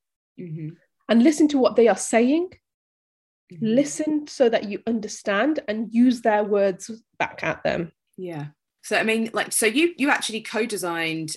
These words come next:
Speaker 1: um, and run the, run cultural competency and safety workshops for maternity care professionals. Can you tell me more about that?
Speaker 2: Yeah. So we, we took that on and we basically said that we'll put that in the title because everybody wants to be culturally competent,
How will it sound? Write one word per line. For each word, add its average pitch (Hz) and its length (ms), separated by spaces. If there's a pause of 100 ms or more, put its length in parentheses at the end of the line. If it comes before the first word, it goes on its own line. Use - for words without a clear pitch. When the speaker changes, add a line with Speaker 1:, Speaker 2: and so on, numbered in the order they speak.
Speaker 1:
um, 160 300
and 170 160
run 185 220
the, 160 360
run 156 220
cultural 202 420
competency 156 720
and 147 100
safety 175 420
workshops 131 480
for 147 60
maternity 156 380
care 151 160
professionals. 147 540 (260)
Can 247 120
you 320 120
tell 285 180
me 247 120
more 220 180
about 208 220
that? 151 260 (240)
Speaker 2:
Yeah. 214 320
So 214 720
we, 240 640 (720)
we 240 540 (100)
took - 280
that 220 340 (320)
on 180 400
and 202 480
we 208 460
basically 202 680
said 180 320
that 175 200 (160)
we'll 202 120
put - 160
that 370 100
in 294 80
the 277 80
title 233 500
because 185 480
everybody 208 380
wants 180 280
to 196 100
be 185 100
culturally 185 480
competent, 170 720